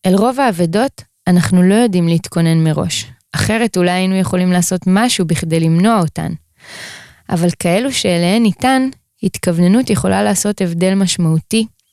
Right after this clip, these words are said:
בתחושת האבל שאחרי. הידיעה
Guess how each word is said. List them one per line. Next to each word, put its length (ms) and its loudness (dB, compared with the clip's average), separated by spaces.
בתחושת 540 -2
האבל 320 0
שאחרי. 600 -4
הידיעה 680 0